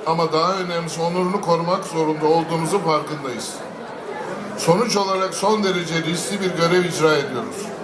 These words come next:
Geçmişte yerli ve yabancı bazı meslek-, meslektaşlarımızın başına gelen olumsuzluklarla bizlerin de, bizim dışımızdaki nedenlerle bizlerin de karşılaşabileceğini biliyoruz.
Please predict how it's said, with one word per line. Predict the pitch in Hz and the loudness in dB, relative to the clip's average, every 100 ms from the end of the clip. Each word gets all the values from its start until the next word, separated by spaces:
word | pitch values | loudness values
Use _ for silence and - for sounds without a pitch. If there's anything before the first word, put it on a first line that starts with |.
| - - - - - - - - 196 - 202 180 175 - | -8 -8 -8 -10 -8 -8 -6 -6 -4 -4 -4 -4 -6 2
Geçmişte | 156 165 - 190 - 208 | 4 4 2 0 2 2
yerli | 214 170 170 180 196 202 | 2 2 2 2 2 2
ve | |
yabancı | 185 180 175 175 170 156 185 208 - - 165 | 4 2 2 0 0 -2 0 -2 -4 -4 0
bazı | 196 185 180 | 2 0 -4
meslek-, | 180 - 185 180 | -4 -2 -4 -4
meslektaşlarımızın | 165 156 175 - 170 160 180 165 165 170 | -4 -4 -4 0 0 0 0 0 -2 2
başına | 160 156 156 151 | 2 2 0 0
gelen | 147 147 180 180 160 | 2 2 2 0 0
olumsuzluklarla | 160 151 143 - - 160 147 165 208 - - - - - - - - | -2 -2 -6 -4 2 2 4 2 0 -6 -12 -12 -10 -10 -8 -8 -2
bizlerin | 165 165 185 190 214 196 | 0 2 2 2 0 2
de, | 165 123 - - - | 2 2 -4 -8 -6
bizim | 160 180 220 | 0 2 4
dışımızdaki | 190 190 185 170 175 160 160 | 4 2 0 -2 -2 -2 -2
nedenlerle | 165 175 175 170 160 165 208 208 - - - - - - | 2 2 2 2 2 2 0 -4 -8 -10 -10 -10 -8 0
bizlerin | 180 180 202 220 | 2 4 2 2
de | - | 0
karşılaşabileceğini | 170 180 175 160 170 165 170 160 165 156 165 185 | 2 2 0 -2 -2 -2 -2 -2 -2 -2 0 0
biliyoruz. | 156 147 123 | 0 2 2